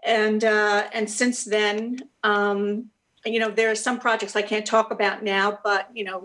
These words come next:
women come up to me and I read scripts and, and we look and see if, if something's viable.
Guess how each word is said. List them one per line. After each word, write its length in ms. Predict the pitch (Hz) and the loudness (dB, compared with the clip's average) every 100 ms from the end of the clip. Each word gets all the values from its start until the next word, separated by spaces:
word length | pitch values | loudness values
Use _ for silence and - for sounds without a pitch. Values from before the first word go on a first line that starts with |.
| 202 | 2
women 260 | 214 214 202 | 4 4 -2
come 200 | 208 196 | -2 0
up 140 | 196 | 2
to 140 | - 202 | 0 0
me 240 | 196 196 | 0 2
and 140 | 202 | 0
I 60 | 185 | 0
read 260 | 180 196 196 | -2 -2 -2
scripts 500 | - 202 196 196 196 | 2 4 4 2 -4
and, 240 | 185 185 - | -4 -4 -4
and 180 | 185 | -2
we 140 | 180 180 | 0 4
look 220 | 202 202 | 4 4
and 100 | 190 | 2
see 540 | - - 185 180 175 - _ - | -4 0 2 0 -4 -14 _ 2
if, 220 | 196 - - | 4 2 0
if 180 | 190 - | -2 -2
something's 500 | - 202 190 185 180 | 0 0 0 -4 -2
viable. 640 | 196 175 170 180 208 240 | 2 2 0 0 0 -2